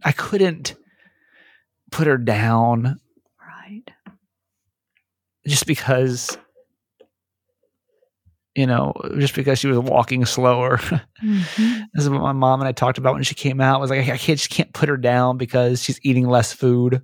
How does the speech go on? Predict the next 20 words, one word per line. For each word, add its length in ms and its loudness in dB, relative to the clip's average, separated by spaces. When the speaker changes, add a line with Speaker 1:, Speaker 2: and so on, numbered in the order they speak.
Speaker 1:
Like, 140 0
I 60 4
just 180 6
Speaker 2:
Mm-hmm. 100 -6
Speaker 1:
can't. 440 2
Like, 240 -2
Speaker 2:
Mm-hmm. 500 -2
Speaker 1:
I 120 2
just 180 0
don't 180 2
have 200 -2
a 100 2
reason 460 0
to 180 -4
right 260 2
now. 400 -4
Like, 160 -2
I 100 4
need 680 2
something." 840 -2